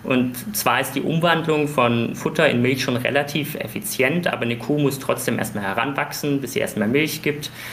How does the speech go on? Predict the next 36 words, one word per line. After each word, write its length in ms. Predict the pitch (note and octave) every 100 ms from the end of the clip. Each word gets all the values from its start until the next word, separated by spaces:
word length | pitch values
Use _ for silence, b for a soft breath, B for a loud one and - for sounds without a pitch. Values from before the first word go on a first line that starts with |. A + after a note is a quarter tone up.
| B B
Und 140 | A2+
da 100 | A2+
wird 100 | A2+
sie 80 | A2+
natürlich 380 | G#2+ - G#2+ G#2+
auch 100 | G#2+
schon 200 | A#2 G#2+
gefüttert. 440 | G#2 G#2 - - - B2+ A#2 -
Und 220 | B2+ C3
für 200 | - D#3+
dieses 400 | D#3+ D3 C#3 - -
Futter, 440 | - - F3 G3 F3
um 100 | B2
dieses 200 | A#2 A#2+
Futter 360 | C3+ C3 -
anzubauen, 600 | C#3 D#3+ D#3 D3 B2+ C#3
braucht 320 | - A2+ -
man 160 | G#2 G#2
Land, 380 | B2+ F3+ F#3 - B B B -
äh, 140 | A2
man 220 | A2+ G#2+
braucht 580 | G#2 G#2+ G#2 G#2 - -
Düngemittel, 540 | C#3+ D#3 D#3+ D#3+ D#3 D#3+ B B B
man 320 | - A2+ A2 G#2
braucht 420 | - G#2 G2 -
auch 160 | G#2 -
Weidefläche. 720 | - A#2 C3 C3 C3 B2+ C3 B2 B B B
Und 260 | B2 A#2 G#2+
das 180 | A#2+ -
sorgt 240 | B2+ B2+
dafür, 260 | B2 C3 A#2+
dass 160 | A2+
immer 180 | B2 B2+
mehr 540 | A#2 A2+ A#2+ A#2+ A#2 -
Land 380 | A2 A2+ B2 -
auch 180 | G#2